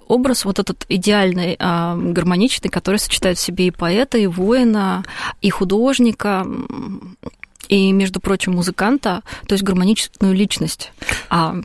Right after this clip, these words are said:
по их представлениям личность должна быть вот такой многосторонней, гармоничной.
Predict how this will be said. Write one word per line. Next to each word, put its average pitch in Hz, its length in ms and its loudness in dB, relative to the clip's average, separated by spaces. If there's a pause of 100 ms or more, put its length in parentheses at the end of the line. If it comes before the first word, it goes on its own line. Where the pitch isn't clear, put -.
по 170 100 0
их 233 160 0
представлениям 180 680 0
личность 202 340 0
должна 175 260 -2
быть 156 160 -8
вот - 80 -14
такой 160 200 -6
многосторонней, 196 640 0
гармоничной. 185 720 -2